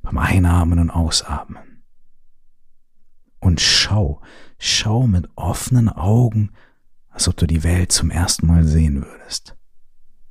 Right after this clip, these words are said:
Öffne jetzt langsam deine Augen. Was siehst du? Was ist hell?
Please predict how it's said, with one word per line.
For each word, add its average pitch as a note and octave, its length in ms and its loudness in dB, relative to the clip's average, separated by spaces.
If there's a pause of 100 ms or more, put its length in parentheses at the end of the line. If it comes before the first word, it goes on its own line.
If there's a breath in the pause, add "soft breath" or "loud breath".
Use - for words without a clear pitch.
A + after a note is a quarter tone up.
(1300)
Öffne - 360 0
jetzt - 220 2
langsam D#2+ 460 6
deine D#2+ 320 4
Augen. - 460 -18 (1500)
Was - 320 -2
siehst - 320 -2
du? - 60 -14 (2750)
Was - 220 -2
ist - 180 0
hell? E2+ 440 -2